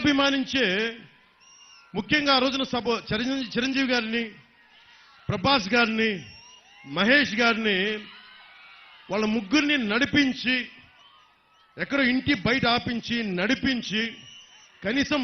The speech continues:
భోజనం కూడా పెట్టకుండా ప్రైవేట్ మీటింగ్ జరుగుతూ ఉంటే, అసలు ఆ మీటింగ్ జగన్కి చిరంజీవి గారికి సంబంధం లేదు. జగన్కి, మీరందరూ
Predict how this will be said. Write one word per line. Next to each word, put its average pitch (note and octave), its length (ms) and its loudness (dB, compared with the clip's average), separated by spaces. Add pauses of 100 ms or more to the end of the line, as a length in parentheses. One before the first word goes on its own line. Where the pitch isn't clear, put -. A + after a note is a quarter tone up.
(140)
భోజనం C4+ 480 4
కూడా C4+ 220 4
పెట్టకుండా G3 500 -2 (1300)
ప్రైవేట్ C4 380 6 (140)
మీటింగ్ C#4 320 2
జరుగుతూ A#3+ 300 0 (120)
ఉంటే, F3+ 220 -2 (1080)
అసలు - 220 0
ఆ - 20 2 (140)
మీటింగ్ C#4+ 420 2 (200)
జగన్కి C#4 520 2 (480)
చిరంజీవి C4 400 0
గారికి B3+ 240 -2 (120)
సంబంధం A#3 400 0 (100)
లేదు. D3+ 240 -2 (2000)
జగన్కి, C4+ 520 0 (840)
మీరందరూ C4 440 -2